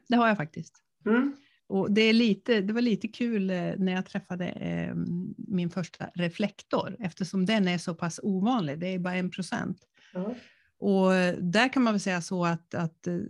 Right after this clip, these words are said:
Speaker 1: den som jag träffade, den senaste som jag träffade där, hade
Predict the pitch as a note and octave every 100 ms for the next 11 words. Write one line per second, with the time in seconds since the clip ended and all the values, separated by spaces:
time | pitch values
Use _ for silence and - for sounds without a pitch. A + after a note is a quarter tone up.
0 | - - E3+ E3+ F3 F3 - E3+ E3+ -
1 | A3 - - C#4+ G#3+ D#3+ E3+ _ _ _
2 | - F3+ F3+ F#3 A#3+ G3 A#3+ - E3+ F3
3 | E3 - E3 E3+ E3 D#3 D#3 E3 - F3+
4 | D#3 -